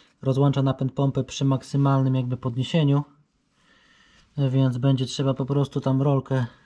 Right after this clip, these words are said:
poszukać, no i pozakładać, bo nie będę dawał tego podnośnika nikomu do regeneracji, ja sobie to ogarnę we własnym zakresie. Tutaj uszczelniacze wymienię, no i ten wał trzeba będzie tutaj przebić na nowy.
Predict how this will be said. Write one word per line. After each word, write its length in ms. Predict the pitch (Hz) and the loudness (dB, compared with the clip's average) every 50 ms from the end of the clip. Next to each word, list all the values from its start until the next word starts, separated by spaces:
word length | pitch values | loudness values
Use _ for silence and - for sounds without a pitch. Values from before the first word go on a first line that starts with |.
| _ _ | _ _
poszukać, 680 | 139 127 - - 175 - - - 165 - - - - - _ _ _ _ _ _ _ _ _ _ _ _ _ _ _ - - _ - | -6 -4 -4 -4 -4 -4 -2 -4 -4 -4 -8 -16 -16 -20 _ _ _ _ _ _ _ _ _ _ _ _ _ _ _ -20 -20 _ -4
no 160 | 208 202 190 | 0 2 2
i 60 | 180 175 | 2 0
pozakładać, 760 | - 160 147 156 - - 165 156 151 139 131 123 113 123 | 0 -2 -4 -2 0 2 2 2 2 2 0 -2 -2 -2
bo 180 | 120 131 131 123 - - - - - - - _ _ _ _ - | -2 -2 -2 -2 -4 -10 -20 -20 -20 -20 -20 _ _ _ _ 2
nie 140 | 170 180 190 | 4 4 6
będę 240 | 175 190 175 175 170 | 6 6 4 4 4
dawał 240 | 175 165 151 160 151 | 2 2 2 0 0
tego 240 | - 156 143 143 139 | 0 -2 -2 -4 -4
podnośnika 480 | - 143 143 151 143 - 160 147 151 | -4 -2 0 0 0 0 0 2 2
nikomu 400 | 151 147 147 - 165 151 143 143 | 2 2 2 2 0 2 2 2
do 280 | 131 143 139 139 139 135 | 2 2 2 2 2 2
regeneracji, 680 | 139 139 131 139 139 143 160 160 151 143 - - 143 | 0 0 0 0 0 0 0 0 -2 -4 -2 -2 -2
ja 60 | 139 | -2
sobie 220 | 131 - 131 135 127 | -2 -2 -4 -4 -2
to 120 | 131 135 | -2 -2
ogarnę 340 | 135 139 143 135 135 135 135 | 0 0 2 2 2 2 0
we 80 | 135 | 0
własnym 300 | 131 139 135 131 - 135 | 0 0 0 0 -2 -2
zakresie. 520 | 120 135 139 - 160 156 147 - 143 139 - - - _ _ _ - - - - _ _ _ _ | -2 -2 -2 -2 -2 -2 -2 0 -2 -2 -2 -4 -10 _ _ _ -20 -20 -20 -20 _ _ _ _
Tutaj 340 | - 175 165 - 156 143 135 | -2 0 0 2 2 2 2
uszczelniacze 540 | 131 - - 143 143 151 147 139 - 143 135 | 2 0 0 0 2 2 0 0 0 -2 0
wymienię, 520 | 135 135 139 147 147 147 156 170 185 190 - - - _ _ _ _ _ _ _ _ _ _ _ _ _ _ _ _ _ _ - | 0 2 2 2 2 2 2 2 2 0 -2 -6 -16 _ _ _ _ _ _ _ _ _ _ _ _ _ _ _ _ _ _ -4
no 200 | 165 160 156 151 | -2 0 2 2
i 80 | 143 143 | 2 2
ten 180 | 147 135 135 | 0 0 2
wał 260 | 123 131 123 120 117 | 2 2 2 2 0
trzeba 260 | 117 - - 123 113 110 | -2 -4 -4 -4 -2 0
będzie 220 | 117 110 117 113 | -2 -2 -2 -4
tutaj 220 | 120 113 120 117 | -4 -2 -2 -4
przebić 420 | - - - 123 113 113 113 - - | -4 -4 -4 -4 -2 -2 -4 -4 -2
na 100 | 123 120 | 0 0
nowy. 320 | 120 113 107 123 135 147 | 2 2 2 2 0 0